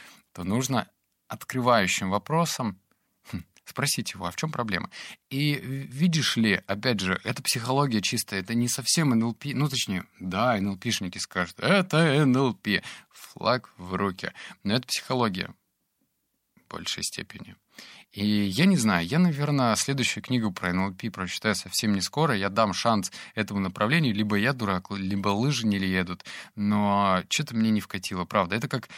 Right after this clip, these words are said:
э, книги по пикапу. Вот, это, ну, не особо такая <laughs> литература.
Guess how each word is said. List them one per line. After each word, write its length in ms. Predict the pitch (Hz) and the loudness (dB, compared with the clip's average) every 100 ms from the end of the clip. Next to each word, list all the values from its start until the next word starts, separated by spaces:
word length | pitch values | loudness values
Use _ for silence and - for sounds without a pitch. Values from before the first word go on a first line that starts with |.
| - - _ | -20 -20 _
э, 120 | 104 | -6
книги 400 | 92 120 139 117 | -2 -2 0 0
по 380 | 95 - 107 101 | -2 -2 0 0
пикапу. 580 | 92 107 101 87 90 - _ _ _ _ _ _ _ | 0 0 2 0 -4 -14 _ _ _ _ _ _ _
Вот, 340 | - 98 - - | -8 -8 -8 -12
это, 400 | - 92 - 98 - | -16 -14 -10 -10 -12
ну, 220 | 117 117 - _ _ _ _ _ - - | -12 -12 -14 _ _ _ _ _ -20 -20
не 720 | 73 76 110 120 135 139 135 | -20 -18 -16 -10 -4 0 2
особо 500 | 131 120 - 165 143 | 0 -2 0 0 0
такая 400 | 98 95 - 110 92 | -2 -4 -2 -2 -4
<laughs> 40 | |
литература. 720 | 107 - 120 117 131 110 95 | -6 -4 -4 -4 0 2 2